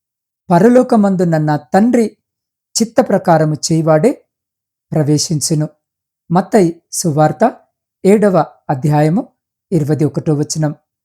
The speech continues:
ప్రియ సహోదరి, సహోదరులారా, ఈరోజు ఈ వాక్యము వినిచున్న మీ అందరికీ మన ప్రభువును ప్రియరక్షకుడైన యేసుక్రీస్తు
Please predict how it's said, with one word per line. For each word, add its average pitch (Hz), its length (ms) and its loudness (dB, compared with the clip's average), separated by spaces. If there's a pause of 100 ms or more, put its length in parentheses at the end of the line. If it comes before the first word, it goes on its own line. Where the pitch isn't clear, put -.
(220)
ప్రియ 156 160 0
సహోదరి, 175 600 -2 (560)
సహోదరులారా, 147 920 0 (560)
ఈరోజు 180 640 2 (500)
ఈ 202 40 2
వాక్యము 220 460 2
వినిచున్న 160 480 -2
మీ 151 180 0
అందరికీ 175 560 0 (500)
మన 160 180 2
ప్రభువును 170 580 -2 (480)
ప్రియరక్షకుడైన 180 1000 0 (540)
యేసుక్రీస్తు 220 1000 -2